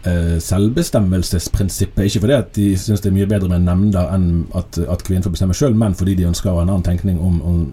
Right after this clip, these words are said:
om, eh, altså fosterets, eh, livsrett. Men det har de jo vært nøye med å understreke at det nettopp ikke er det de tar opp nå. Nå er det noen egentlig ganske små justeringer av lovverket de har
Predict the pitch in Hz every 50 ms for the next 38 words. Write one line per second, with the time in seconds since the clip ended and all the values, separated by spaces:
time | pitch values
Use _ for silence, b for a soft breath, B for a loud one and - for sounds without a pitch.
0 | 73 71 87 85 80 - - - 95 87 90 - 95 87 - 113 - - 98 87
1 | 80 - - - - - B B B B B B B B B - 90 98 127 139
2 | - - - - 98 131 156 - - - - B B B B B - 104 107 104
3 | 123 110 104 135 135 113 98 101 95 - 104 107 113 113 92 98 107 104 - 104
4 | - 90 87 - 104 104 - 101 - - 117 113 - - 151 127 123 117 98 87
5 | 92 90 82 - - - - - 90 87 98 - - - - - - 98 104 143
6 | 175 165 - B B B B B B 110 113 107 - 101 95 87 82 - - 98
7 | 98 92 92 - - 95 98 107 - 131 104 104 101 - - 110 95 - - -
8 | - 131 - - - - - - 90 87 - - 110 110 104 85 82 85 82 85
9 | - - - - - 95 90 87 80 82 85 82 87 95 98 - - - 76 -
10 | - 80 76 82 80